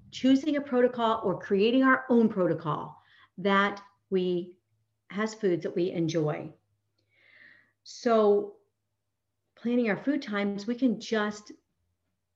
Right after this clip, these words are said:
go it right into our app or onto our journaling page, and we can just write right on there, you know, "This is what I'm eating then, this is what I'm eating then."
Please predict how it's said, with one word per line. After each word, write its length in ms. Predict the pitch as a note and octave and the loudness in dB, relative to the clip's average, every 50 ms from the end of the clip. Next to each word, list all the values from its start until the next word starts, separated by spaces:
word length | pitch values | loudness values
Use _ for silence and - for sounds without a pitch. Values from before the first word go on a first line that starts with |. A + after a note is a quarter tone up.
| - G3 D#3+ - | -18 -18 -10 -2
go 180 | - G#3 A3 B3 | 0 2 2 2
it 220 | - A#3+ A#3+ - - | 0 -4 -6 -4 -2
right 220 | A3+ A#3+ A#3+ A#3+ | -2 -2 -2 -2
into 280 | - A3+ B3 A#3+ B3+ A#3+ | -4 -4 -4 -2 -2 -2
our 200 | G#3+ G3 - - | -2 -2 0 0
app 340 | F#3 G3+ A#3 B3+ B3+ - - | 0 0 0 -2 -4 -6 -6
or 220 | - F#3 F3+ - | -4 -4 -4 -4
onto 340 | - F#3+ G3 A3+ A3 A3+ A#3 | -4 -4 -2 -2 -4 -4 -4
our 100 | G#3 G3 | -4 -4
journaling 440 | E3+ D#3 G#3 A3 B3 C4 C4+ C4+ C4+ | -2 -2 -2 0 2 2 2 2 2
page, 440 | B3 A#3 C4+ C4 C#4 C#4+ C#4+ C#4 - - - - - _ _ - | 0 0 0 2 2 0 -2 -6 -8 -18 -20 -20 -20 _ _ -4
and 80 | G#3 | -4
we 60 | G#3 G3+ | -4 -2
can 160 | G#3 G#3+ F#3+ | -4 -4 -6
just 160 | F3+ E3 D3+ | -6 -6 -6
write 340 | E3 F3+ G3 A3 B3+ C4 C4 | -4 -2 -2 0 0 -2 0
right 240 | A#3 A3+ A#3 A#3+ - | 0 0 0 0 -2
on 240 | - G#3 A3+ A#3+ | -4 -4 -2 0
there, 540 | A#3+ B3 B3 A#3+ B3 B3 B3 B3 B3+ B3 - - _ _ _ _ _ _ _ _ _ _ - | 0 2 2 2 4 2 2 2 0 -2 -8 -14 _ _ _ _ _ _ _ _ _ _ -8
you 140 | G3 F#3+ F#3 | -6 -4 -2
know, 460 | F#3 F3+ F3+ E3+ E3+ E3+ E3+ E3 E3 - _ _ _ _ _ _ _ _ _ _ _ _ _ _ _ _ _ _ _ _ - | -2 -2 0 0 0 -2 -2 -6 -12 -20 _ _ _ _ _ _ _ _ _ _ _ _ _ _ _ _ _ _ _ _ -8
"This 220 | F3+ F#3 F#3 - | -8 -8 -8 -8
is 80 | G#3+ G3+ | -8 -6
what 100 | A#3 A#3 | -4 -2
I'm 120 | A#3 A3+ | -2 -2
eating 280 | A3+ A#3 A3+ A#3 A3 G3 | -2 -2 -2 -2 -2 -2
then, 340 | G#3 G#3+ G#3 G#3+ G#3+ G#3 F#3 | -2 -4 -2 -2 -4 -2 -2
this 180 | G3 G3+ G3+ A3+ | -4 -4 -4 -6
is 60 | A3 | -6
what 100 | A3+ A3+ | -4 -2
I'm 80 | A3 | -2
eating 320 | A3 A3+ A3+ G#3+ A3 G#3+ G3 | -4 -4 -4 -4 -4 -4 -2
then." 520 | G#3 G3+ G3 G3 F#3+ F#3+ F#3+ G3 G3 G3 | -2 -2 0 0 0 0 0 -2 -2 -4